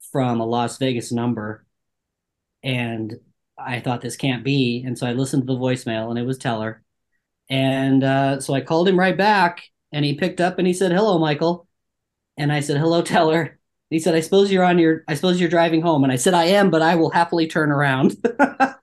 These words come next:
And he said, "No, you don't have to. You don't have to turn around. I just wanted to check and see where you were at." Uh, he said, "I just read your, I read your letter, and I thought I would give you a call."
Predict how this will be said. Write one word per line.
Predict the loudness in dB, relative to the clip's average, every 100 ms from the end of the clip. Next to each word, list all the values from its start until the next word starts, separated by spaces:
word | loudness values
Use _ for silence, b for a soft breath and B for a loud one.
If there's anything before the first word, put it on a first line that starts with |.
| B B B B
And | 0 4
he | 2 2
said, | 0 2
"No, | 2 4
you | 2 4 4
don't | 4 4
have | 2 0 -2
to. | -2 0 -2 -8 B B
You | 2 4
don't | 4
have | 2
to | 0
turn | 2 4
around. | 4 4 2
I | 2
just | 0 2
wanted | 2 0
to | -2
check | -2 -2
and | 0
see | 2
where | 2
you | 2 2
were | 2
at." | 2 0 -2 _ _ _ _ _ -4
Uh, | -2 0
he | -2
said, | -2
"I | 0
just | 0 0
read | 0 0 2
your, | 2 2 -2 -6
I |
read | -2 0 0
your | 0
letter, | 2 2 0 -2
and | -2
I | -4
thought | -4 -2
I | -2
would | -2
give | -4 -4
you | -4
a | -4
call." | -4 -4 -2 -4